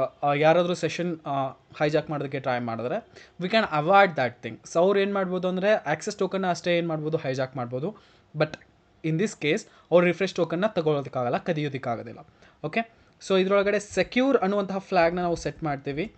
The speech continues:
ಸೆಕ್ಯೂರ್ ಈ ಕೇಸ್‌ನಲ್ಲಿ ನಾನು ಏನ್ ಮಾಡ್ತಾ ಇದ್ದೀನಿ ಅಂತಂದ್ರೆ ಫಾಲ್ಸ್ ಮಾಡ್ತಾ ಇದ್ದೀನಿ, because ಇವಾಗ ನಮ್ಮ ಹತ್ರ ಏನಿಲ್ಲ,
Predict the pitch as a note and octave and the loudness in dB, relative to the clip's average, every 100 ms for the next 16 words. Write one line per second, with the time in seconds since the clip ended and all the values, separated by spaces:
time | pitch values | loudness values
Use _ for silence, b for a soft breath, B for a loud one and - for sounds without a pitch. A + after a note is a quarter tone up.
0 | B B B - F3+ F3+ B3+ A3 F#3+ A3 | B B B -4 -2 2 2 2 -2 -2
1 | A3 G3 G3+ F#3+ F3+ F3+ E3 D#3+ D#3+ D#3 | -2 -2 0 0 0 0 -2 0 -2 -2
2 | D#3 D#3 D3+ - D#3 E3 - C#3 B2+ A#2+ | -4 -4 -4 2 4 4 0 -4 -2 -2
3 | A#2+ D#3+ F3+ D3+ D3 C#3 B B B D#3 | -2 -4 -6 -4 -4 -4 B B B 2
4 | E3 E3+ E3 D#3+ E3+ E3 E3+ | 4 6 4 2 2 2 2